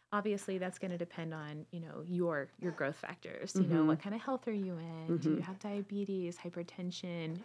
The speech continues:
Speaker 1: have a lot of, um, inflammatory things going on. Obviously, they're not gonna be as beneficial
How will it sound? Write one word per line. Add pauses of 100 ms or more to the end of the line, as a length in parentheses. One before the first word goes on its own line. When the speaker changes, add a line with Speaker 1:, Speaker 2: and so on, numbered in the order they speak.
(100)
Speaker 1:
have
a
lot
of, (240)
um, (280)
inflammatory
things
going
on. (360)
Obviously,
they're
not
gonna
be
as
beneficial